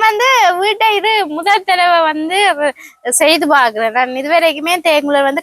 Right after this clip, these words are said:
கடையில தான் வாங்கி சாப்பிட்டுருக்கேன். நம்ம கோயிலுக்கு எல்லாம் போயிருக்க, அங்க வந்து விப்பினம் வாங்கி சாப்பிட்டுருக்கேன். வீட்டை வந்து ஒரு நாளுமே செய்யல. இன்னைக்கு வந்து நாங்களும் செய்து பார்க்கணும் தானே, புதுசு புதுசா நாங்களுமே செய்யணும். அதுக்காண்டி வந்து பிள்ளையா வந்தாலும் சொல்லுவேன், சரியா வந்தாலும் சொல்லுவேன். ஆனா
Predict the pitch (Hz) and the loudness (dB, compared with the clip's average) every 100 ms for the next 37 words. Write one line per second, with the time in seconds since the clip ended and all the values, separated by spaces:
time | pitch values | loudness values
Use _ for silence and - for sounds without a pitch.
0 | 269 262 285 277 269 285 277 240 233 226 | 0 2 2 4 2 2 2 0 0 -2
1 | 214 214 208 220 214 240 240 233 240 233 | -2 -6 -8 -6 0 2 2 2 2 2
2 | 220 226 220 240 - - - _ 208 233 | 0 -2 -2 0 0 -2 -20 _ -6 -2
3 | 233 240 233 196 214 247 277 240 226 208 | -2 -2 -6 -2 0 2 2 0 0 -2
4 | 202 196 214 277 269 247 240 233 254 240 | -2 -2 -2 0 0 2 2 4 2 2
5 | 247 233 247 294 285 262 254 247 214 233 | 0 0 -2 -2 0 0 0 0 2 2
6 | 403 - - _ 247 277 294 294 349 330 | 0 -6 -20 _ -2 2 2 2 2 2
7 | 320 339 370 370 370 381 359 349 359 392 | 4 2 0 0 2 2 4 2 2 0
8 | 349 302 254 294 320 302 285 294 302 359 | 0 -4 -6 -6 -8 -6 -6 -6 -2 -2
9 | 359 311 277 277 370 370 339 320 302 220 | 0 -2 -2 -2 0 2 2 2 2 0
10 | 254 339 - - - 262 294 311 320 320 | -2 -8 -12 -18 -2 0 2 0 0 0
11 | 330 494 - - _ 320 370 392 392 381 | 0 0 -2 -16 _ 0 2 4 4 2
12 | 370 381 381 440 571 - _ - 302 285 | 2 2 4 2 -2 -10 _ -2 0 2
13 | 277 370 554 - 320 349 381 370 349 349 | 2 0 0 0 2 2 4 4 4 2
14 | 370 392 339 302 370 359 | 0 0 0 2 2 2